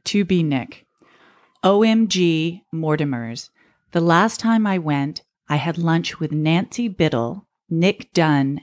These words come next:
and Jean Harvey Vanderbilt. Missus Onassis and Mister Templesman were at the next table with Philippe de Montebello. I will remember the chicken paillard until I die.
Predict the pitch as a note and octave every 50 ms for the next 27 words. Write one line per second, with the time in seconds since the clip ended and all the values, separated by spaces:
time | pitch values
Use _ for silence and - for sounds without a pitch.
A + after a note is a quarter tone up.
0 | _ - - D#3 D3+ C3+ - - E3 E3+ F3 E3+ F3 D#3+ - E3 D#3+ D#3 D#3+ D#3
1 | D#3 D3+ D3+ D#3 D3 D3+ D#3 D3+ C3+ - B2 A2+ G#2+ - - - _ _ _ -
2 | - - - - - F#3 F#3+ G3+ G3 G#3 G3 F#3 F3+ - E3 D#3+ D#3 D#3 D#3 E3
3 | F3+ E3+ - D3 C#3 C#3+ - - - D#3+ D#3 D3+ - - - D3 C#3+ - - -
4 | D3+ - - E3 D#3 - B2+ A2+ A2+ B2 E3 F3+ - - - _ - E3 - -
5 | D#3+ - - D#3+ E3 E3 E3 - - - - - - G#3 G#3 G3+ - C3 A#2 B2+
6 | C3+ - D3 D3+ - - - - D#3+ D#3 E3+ F3 F#3+ F3+ - - _ _ _ _
7 | - - D#3+ D#3+ D#3+ D#3+ E3+ E3+ E3 - D#3 D#3 D#3+ D#3+ D#3 C#3 A2 - - -
8 | - _ _ _ _ _ _ - G#3+ G#3+ G#3+ G3 A3+ A3 A3+ G#3+ A3 G#3+ G#3 G#3
9 | G3+ G#3+ G#3+ A#3 A3+ A3+ A3+ A3+ A3+ - - G#3 - G3+ G3 F#3+ - E3+ F#3 F3
10 | E3 D#3 D3 D3+ D3 D3+ D3+ D3 - - - C#3 C3+ - - C#3 C3+ C3+ C#3+ C#3+
11 | C#3+ - C3 C3 A#2 A2+ A#2 A2 C3+ -